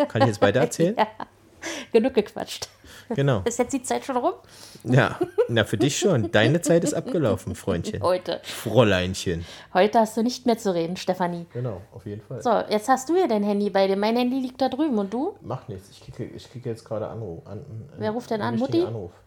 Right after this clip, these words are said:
Speaker 2: Mutti oder was?
Speaker 1: Äh, Mutti ruft an,
Speaker 2: Ja, Mutti
Speaker 1: genau.
Speaker 2: muss jetzt warten.
Speaker 1: Mutti muss jetzt warten, genau.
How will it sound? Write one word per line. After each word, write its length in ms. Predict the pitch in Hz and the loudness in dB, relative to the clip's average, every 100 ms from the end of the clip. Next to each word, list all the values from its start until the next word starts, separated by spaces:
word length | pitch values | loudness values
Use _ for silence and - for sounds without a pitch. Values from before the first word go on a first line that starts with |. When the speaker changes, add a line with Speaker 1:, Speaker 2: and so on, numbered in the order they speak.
| _ _ _ _ _ 269 | _ _ _ _ _ -6
Speaker 2:
Mutti 300 | 311 359 285 | 0 2 2
oder 160 | 226 | 2
was? 180 | 220 117 | 2 0
Speaker 1:
Äh, 40 | 117 | 0
Mutti 280 | 123 127 | -2 -4
ruft 260 | 107 95 - | -6 -8 -10
an, 160 | 175 180 | -8 -4
Speaker 2:
Ja, 120 | 220 | -2
Mutti 140 | 214 | -2
Speaker 1:
genau. 120 | 208 226 | -2 -4
Speaker 2:
muss 120 | 220 | -4
jetzt 180 | 214 - | -6 -2
warten. 260 | 190 190 | -2 -2
Speaker 1:
Mutti 200 | 131 143 | -2 0
muss 180 | 143 139 | 0 0
jetzt 180 | 131 - | -2 -2
warten, 280 | 101 98 85 87 | -4 -4 -12 -12
genau. 320 | 117 98 92 | -10 -8 -10